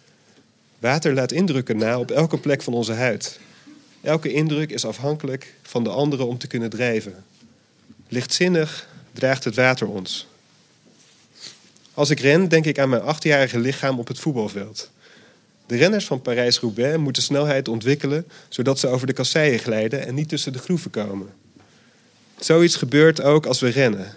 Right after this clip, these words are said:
We starten door het afzetten van onze gro-, voeten tegen de grond,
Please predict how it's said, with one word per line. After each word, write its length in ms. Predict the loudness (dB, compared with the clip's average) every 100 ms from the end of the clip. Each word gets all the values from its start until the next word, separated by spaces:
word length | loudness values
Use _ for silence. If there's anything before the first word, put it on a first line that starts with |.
| -20 -10
We 80 | -4
starten 520 | 0 4 4 2 -2
door 100 | 0
het 100 | 0
afzetten 440 | -2 -4 -4 -4 -4
van 120 | -4
onze 220 | -4 -6
gro-, 180 | -10 -14 -12
voeten 380 | -2 0 0
tegen 240 | -4 -4 -4
de 60 |
grond, 420 | -6 -4 -4 -6